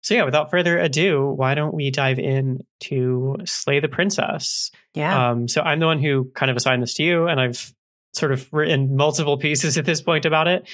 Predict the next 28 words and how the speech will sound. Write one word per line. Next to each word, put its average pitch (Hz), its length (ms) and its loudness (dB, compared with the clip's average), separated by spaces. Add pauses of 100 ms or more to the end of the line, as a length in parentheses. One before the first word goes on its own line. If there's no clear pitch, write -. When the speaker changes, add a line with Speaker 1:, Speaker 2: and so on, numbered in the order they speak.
(160)
Speaker 1:
So - 160 0
why 160 100 4
don't 196 120 0
we 202 100 0
start 180 340 0
with 160 280 -2 (200)
your 147 360 0
thoughts 156 340 -2
on - 300 -4 (100)
Slay - 200 -2
the 131 60 0
Princess, 127 440 -2
just, - 360 -6
just - 200 -8
generally? 165 540 -6 (400)
Speaker 2:
So 208 180 -2
Slay 190 220 -2
the 285 100 -4
Princess 220 360 -4
was 165 140 -4
very 143 340 -2
interesting 156 520 -4
because 147 600 -2 (540)
I 185 580 0 (840)
was 151 800 -2 (960)
very 180 260 -2
interested 165 640 -4
by 147 200 0